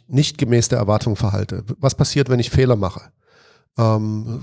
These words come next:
hört sich trivial an, ist ein Riesending im Sinne von Sicherheit geben. Was passiert, wenn ich einen Fehler mache? Und dann gibt's die Grundregel, trenne Person und Sache, haben wir im letzten Podcast, Podcast auch schon mal kurz erwähnt. Also, ähm, kritisiere gern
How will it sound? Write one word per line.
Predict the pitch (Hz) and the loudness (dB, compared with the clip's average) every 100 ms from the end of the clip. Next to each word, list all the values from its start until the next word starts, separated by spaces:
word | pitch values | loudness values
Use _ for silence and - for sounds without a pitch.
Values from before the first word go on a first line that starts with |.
| 92 | -2
hört | 127 131 | 0 0
sich | 123 | 0
trivial | - 117 113 113 | 2 4 4 4
an, | 120 143 165 | 2 0 -2
ist | - 107 | -2 0
ein | |
Riesending | 117 139 135 127 127 | 2 2 0 0 0
im | 131 | -2
Sinne | 110 117 | -2 0
von | 117 104 | 0 0
Sicherheit | 120 131 110 107 | 0 2 2 0
geben. | 110 101 107 - - _ | 0 -2 -4 -12 -20 _
Was | 131 180 - | 0 0 -2
passiert, | 101 - 131 131 | -6 2 2 2
wenn | - | -2
ich | 113 - | -6 -8
einen | - | -6
Fehler | 110 - | -4 -4
mache? | - 107 113 - | -8 -12 -16 -14
Und | - 107 | -8 -4
dann | 107 120 - _ | -4 -4 -16 _
gibt's | - - | -10 -8
die | - | -10
Grundregel, | 113 151 147 135 123 123 | 2 2 4 2 2 0
trenne | - 107 | 0 2
Person | 101 107 104 95 | 2 0 -2 -2
und | |
Sache, | 95 143 156 156 - | -2 0 0 -2 -8
haben | - 123 | -8 -4
wir | |
im | 110 | 0
letzten | 110 - 110 | 0 0 0
Podcast, | 120 - 113 104 - | 0 2 0 0 0
Podcast | 127 - 117 - | 0 2 0 0
auch | 127 | -2
schon | 120 | -2
mal | 117 | 0
kurz | 120 - | 0 2
erwähnt. | 107 110 113 - - - - - - | 2 2 0 -4 -20 -20 -20 -14 0
Also, | 110 98 95 - | 2 2 -2 -2
ähm, | 104 95 101 | -2 -2 -4
kritisiere | - 120 101 98 104 104 107 110 | 0 2 4 4 4 4 2 0
gern | - 117 123 120 | 2 4 4 0